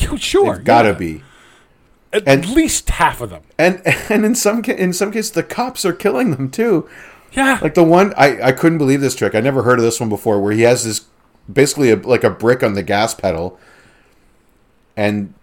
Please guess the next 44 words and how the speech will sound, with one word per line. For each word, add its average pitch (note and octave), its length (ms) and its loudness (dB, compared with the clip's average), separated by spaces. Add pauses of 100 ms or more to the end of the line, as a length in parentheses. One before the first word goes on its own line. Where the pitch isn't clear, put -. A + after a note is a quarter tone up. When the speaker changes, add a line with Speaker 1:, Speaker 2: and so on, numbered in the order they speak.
(400)
Speaker 2:
the, G#2+ 340 0
the A2 100 -14
helicopter's C3+ 600 2
timing C3+ 440 2
it, F#2+ 300 -4
and G#2+ 480 -4 (180)
he A#2 100 -12
says, G#2 220 -6
"Three, C#3+ 260 4
two, C3+ 240 -4
one," B2 280 -2
and A2+ 140 -4
then A#2 80 -2
he A2+ 60 -2
just A2+ 320 -6
puts D3 240 0
it C3 80 -4
in A#2+ 80 -6
a G#2+ 60 -4
drive G2+ 420 2
and G#2+ 140 -4
lets A2 200 -4
the G#2+ 100 -8
car A#2+ 480 2 (340)
drive A#2+ 280 6
out A#2 200 6
and G2 200 -2
slam. B2+ 680 2 (720)
And C3 140 2
they D3+ 140 6
actually D#3 340 0
say C#3+ 300 2
it C3+ 80 0
over B2+ 320 2
the A#2 160 0
radio, A2 560 2
they'll F#2+ 320 -2
consider B2 420 -2
using A2 480 -2
lethal A2 380 -2
force. G#2 440 -4
So G#2+ 200 -4
<laughs> G2+ 240 -6
now C#3 260 -2